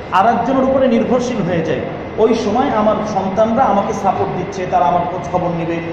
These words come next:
আমার সেবা শুশ্রূষা করছে। এজন্য সন্তানের প্রয়োজন মানুষের এভাবে হয়, তার বংশ ঠিক রাখার জন্য, তার সব কিছু দেখাশোনার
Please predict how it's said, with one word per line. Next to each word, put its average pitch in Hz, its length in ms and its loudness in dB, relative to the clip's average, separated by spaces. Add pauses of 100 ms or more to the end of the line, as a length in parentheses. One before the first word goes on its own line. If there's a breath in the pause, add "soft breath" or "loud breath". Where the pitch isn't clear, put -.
(180)
আমার 175 200 2
সেবা 185 340 0
শুশ্রূষা 208 500 -2
করছে। 170 360 -6 (340 loud breath)
এজন্য 302 420 2
সন্তানের 220 460 2 (140)
প্রয়োজন 202 300 2
মানুষের 202 400 0
এভাবে 180 260 0
হয়, 170 260 0
তার 180 180 2
বংশ 180 300 0 (380)
ঠিক 208 200 0
রাখার 180 320 0
জন্য, 165 300 0 (300)
তার - 440 2
সব 220 220 0 (120)
কিছু 196 200 -4
দেখাশোনার 214 500 0